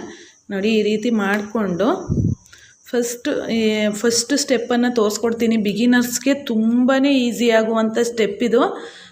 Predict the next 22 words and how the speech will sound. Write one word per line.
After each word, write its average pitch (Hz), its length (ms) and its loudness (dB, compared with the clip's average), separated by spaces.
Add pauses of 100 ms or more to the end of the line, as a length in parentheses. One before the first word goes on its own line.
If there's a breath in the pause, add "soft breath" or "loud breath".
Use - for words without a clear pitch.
(140 loud breath)
ಇದನ್ನು 220 380 0
ತೋರಿಸ್ಕೊಡ್ತೀನಿ. 220 640 0
ಆದಷ್ಟು 247 600 0
ನೀವು 254 180 2
ಕಲಿವರ್ಗು 247 640 2 (160)
ಮಾತ್ರ 240 480 0
ಪ್ರಾಕ್ಟೀಸ್ 233 500 0
ಮಾಡಿ, 220 420 2 (320 loud breath)
ಕೊನೆವರೆಗೂ 262 500 0
ಇದನ್ನೇ 254 480 2
ಇಟ್ಕೋಬಾರ್ದು. 220 800 2
ಪ್ರೊಫೆಷನಲ್ 254 720 2
ಆಗುವಾಗ, 214 500 0 (560 loud breath)
ಆ, 226 160 0
ನೀವು 226 640 2
ವರ್ಕ್ 220 220 2
ಮಾಡುವಾಗ 214 560 2 (100)
ನಿಮಗೆ, 226 440 2
ಆ, 233 360 0
ಇದು 233 580 2
ವರ್ಕ್ 208 320 0
ಆಗೋದಿಲ್ಲ. 196 460 2